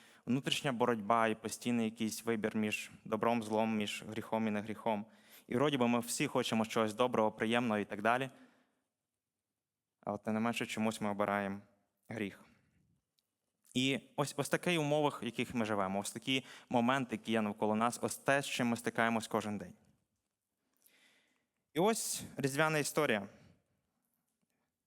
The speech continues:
Пастухи були в полі,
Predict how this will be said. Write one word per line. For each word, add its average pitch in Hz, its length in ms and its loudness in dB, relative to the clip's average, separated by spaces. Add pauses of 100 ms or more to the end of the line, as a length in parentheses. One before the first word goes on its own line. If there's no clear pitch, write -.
(260)
Пастухи 147 480 0
були 123 520 2
в - 1400 -14
полі, 160 360 4